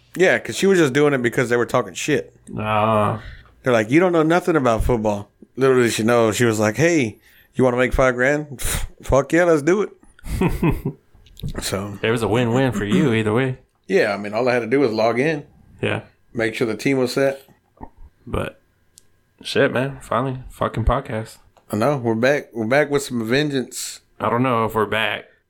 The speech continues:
Speaker 2: We'll see. We'll see when the next one comes
Speaker 1: Well,
Speaker 2: up.
Speaker 1: uh, see, here's the thing. So I'm setting up my break room right now. That's what I was telling you. When I set up my break room and everything's situated the way I wanted to, all done up, we can do it right there on the round table.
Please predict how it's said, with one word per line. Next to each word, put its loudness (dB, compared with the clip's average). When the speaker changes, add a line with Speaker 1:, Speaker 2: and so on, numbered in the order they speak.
Speaker 2:
We'll -6
see. 0
We'll 2
see 2
when 2
the 2
next -2
one -4
comes -2
Speaker 1:
Well, 4
Speaker 2:
up. -8
Speaker 1:
uh, 0
see, 2
here's 2
the -2
thing. 0
So 2
I'm -2
setting 0
up 0
my 2
break 2
room -2
right 2
now. 2
That's 2
what 2
I 4
was 0
telling 0
you. 0
When 2
I 2
set 2
up 2
my 4
break 2
room 2
and 2
everything's 0
situated 2
the -6
way 4
I 4
wanted 2
to, 0
all 4
done 2
up, -2
we 0
can 2
do 4
it 6
right 2
there 2
on 0
the -2
round 2
table. -4